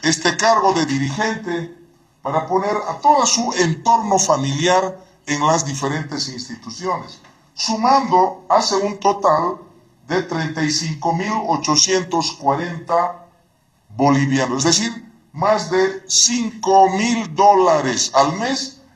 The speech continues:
entra a esta familia. Y no solo es esto,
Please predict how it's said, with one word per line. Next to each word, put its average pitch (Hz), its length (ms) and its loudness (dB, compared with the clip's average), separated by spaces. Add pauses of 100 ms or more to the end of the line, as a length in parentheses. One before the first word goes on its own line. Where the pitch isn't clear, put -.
entra 170 440 -2
a 127 260 0
esta 139 400 -2
familia. 135 600 -4 (640)
Y 190 100 -6
no 294 200 2
solo 247 320 -2
es 208 120 -4
esto, 277 580 -2